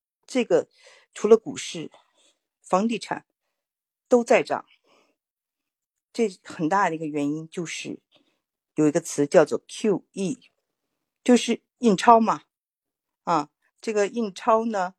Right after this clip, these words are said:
嗯，我想不是美国了，是全球很多央行都在做的事情。那么首先先说美国，美国这个做这个事情呢，让其他的很多的国家就不高兴了。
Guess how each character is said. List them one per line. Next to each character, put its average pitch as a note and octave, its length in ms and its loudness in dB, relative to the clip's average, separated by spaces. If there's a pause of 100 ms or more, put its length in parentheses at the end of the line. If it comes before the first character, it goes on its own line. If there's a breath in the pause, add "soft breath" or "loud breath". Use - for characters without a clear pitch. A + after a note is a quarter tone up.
(380)
嗯， D3+ 520 -6
我 E3 120 -4
想 D#3+ 260 -6 (120)
不 C4 160 -8
是 - 240 -10
美 D#3 300 -6
国 F#2 200 -8
了， D#3 200 -4 (300 soft breath)
是 E3+ 400 -4
全 F3+ 380 -4
球 E3+ 480 -4 (200)
很 D3 280 -4
多 E3+ 220 2
央 G3 220 -2
行 C3 260 -4
都 D#3 120 0
在 D#3 180 2
做 D#3 240 -2
的 - 160 -8
事 - 260 -12
情。 - 260 -18 (680)
那 G#3+ 160 0
么 F3 360 -2 (220)
首 - 180 0
先 A3 180 0
先 A3 200 2
说 G#3+ 160 2
美 E3 160 -2
国， A#2 200 0
美 E3+ 220 2
国 F3 240 2
这 A#3 180 2
个 E3+ 240 2 (380)
做 G#3 180 4
这 E3+ 120 -4
个 F3 100 -6
事 F#3 220 -6
情 D3 200 -6
呢， B2 160 -4
让 F3 280 -4
其 - 260 -12
他 G3 340 6
的 E3 220 6
很 - 220 -8
多 D#3 240 0
的 D3+ 100 2
国 C3 180 0
家 D#3+ 320 0
就 D#3+ 160 -8
不 - 120 -16
高 F#3+ 200 4
兴 G3+ 240 -6
了。 C3+ 160 -12